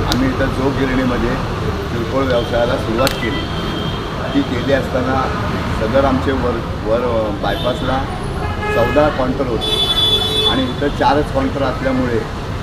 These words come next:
इथे थोडंसं आम्ही कमी पडलो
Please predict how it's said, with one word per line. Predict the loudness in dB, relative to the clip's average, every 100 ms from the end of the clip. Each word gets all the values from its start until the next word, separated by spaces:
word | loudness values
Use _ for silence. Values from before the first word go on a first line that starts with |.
| -4 -4
इथे | 0 4 6 6 8 8 8 6 4 4
थोडंसं | 4 6 6
आम्ही | 6 4
कमी | 2 0
पडलो | 0 0 -2 -4